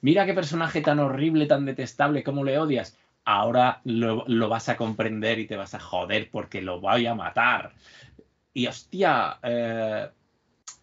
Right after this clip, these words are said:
ver que el, el cómic,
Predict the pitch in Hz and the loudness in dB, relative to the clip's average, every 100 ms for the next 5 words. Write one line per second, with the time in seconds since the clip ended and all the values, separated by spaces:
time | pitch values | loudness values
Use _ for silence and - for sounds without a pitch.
0 | _ - 113 110 117 - 113 139 147 180 | _ -16 -12 -10 -10 -8 0 2 4 4
1 | 175 151 143 131 113 - 117 110 107 107 | 2 4 4 2 0 -4 -2 -2 -2 -2
2 | 104 101 135 139 135 - | -4 -2 0 2 0 -4